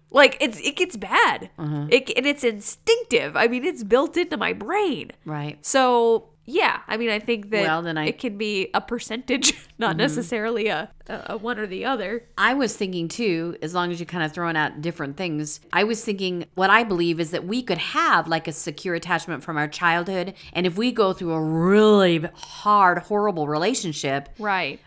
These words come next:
Speaker 1: It can
Speaker 2: it
Speaker 1: hurt
Speaker 2: can,
Speaker 1: that.
Speaker 2: it can turn us to the point where we are anxious then.
Speaker 1: Yeah.
Speaker 2: Then that we feel that we can't trust our partner or we can't trust anyone or whatever,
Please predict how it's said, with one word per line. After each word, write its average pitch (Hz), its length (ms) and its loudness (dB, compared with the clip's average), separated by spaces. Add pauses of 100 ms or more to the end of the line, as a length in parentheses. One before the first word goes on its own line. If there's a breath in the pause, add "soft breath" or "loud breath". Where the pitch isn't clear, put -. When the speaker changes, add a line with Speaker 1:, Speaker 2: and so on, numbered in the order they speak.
Speaker 1:
It 302 160 2
can 320 100 -2
Speaker 2:
it 415 100 8
Speaker 1:
hurt 381 100 0
Speaker 2:
can, 185 240 2
Speaker 1:
that. 165 140 -6
Speaker 2:
it 170 140 -2
can 165 240 -2 (200)
turn 220 320 -4
us 170 300 -4
to - 260 -4
the 165 60 -6
point 165 340 -4
where 160 120 -2
we 160 200 -4
are 151 180 4
anxious 135 520 -8
then. 92 300 -8 (100)
Speaker 1:
Yeah. 202 280 0
Speaker 2:
Then 160 240 2
that 160 120 0
we 160 100 0
feel 165 260 -4
that 160 120 -4
we 151 80 -6
can't 147 320 -6
trust 139 360 -6
our 123 320 -2 (160)
partner 135 520 -4
or 135 160 -4
we 143 120 -6
can't 151 380 -6
trust 143 320 -6
anyone 135 400 -4
or 139 60 -4
whatever, 135 280 -6